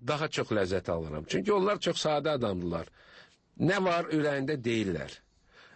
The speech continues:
Elita siz deyirsiniz. Elita nümayəndələrlə bir yerdə oturanda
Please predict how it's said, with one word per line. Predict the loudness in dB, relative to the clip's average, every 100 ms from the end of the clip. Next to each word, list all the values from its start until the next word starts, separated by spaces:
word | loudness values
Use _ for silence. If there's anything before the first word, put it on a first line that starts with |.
| _ -2
Elita | 2 2 2 -2
siz | -2 -2 -2
deyirsiniz. | 2 2 2 0 -2 -4 _
Elita | 0 0 0 0 0
nümayəndələrlə | 2 2 2 2 2 2 0 -2
bir | 2 2
yerdə | 2 0 -2
oturanda | -2 -2 -2 0 -2